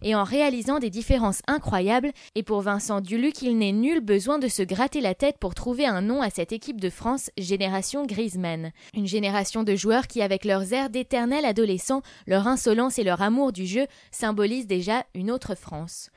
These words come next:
Celle qui ne court pas après sa grandeur passée, croit en son talent et aura dimanche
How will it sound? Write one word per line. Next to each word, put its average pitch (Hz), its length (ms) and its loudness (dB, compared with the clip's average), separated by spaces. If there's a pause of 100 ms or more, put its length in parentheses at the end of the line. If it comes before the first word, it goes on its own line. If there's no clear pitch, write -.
(140)
Celle 214 260 -2
qui - 140 -6
ne 196 100 0
court 254 240 -4
pas 285 160 2
après 254 220 -2
sa 233 160 -2
grandeur 247 380 -2
passée, 233 560 -4
croit 285 220 0
en 233 100 0
son 262 200 -6
talent 214 420 0
et 202 100 2
aura 196 300 2
dimanche 196 460 -4